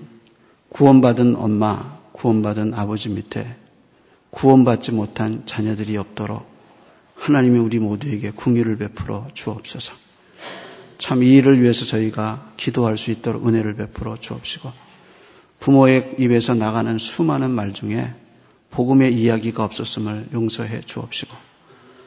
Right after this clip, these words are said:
정말 복음의 위대한 역사가 있도록, 하나님이 우리 가슴에 복음에 새겨질 수 있도록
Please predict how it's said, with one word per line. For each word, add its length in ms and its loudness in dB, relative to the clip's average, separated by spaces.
정말 280 -6
복음의 500 4
위대한 360 0
역사가 380 -8
있도록, 580 -12
하나님이 400 0
우리 260 0
가슴에 520 -6
복음에 420 4
새겨질 480 -4
수 160 -6
있도록 440 -6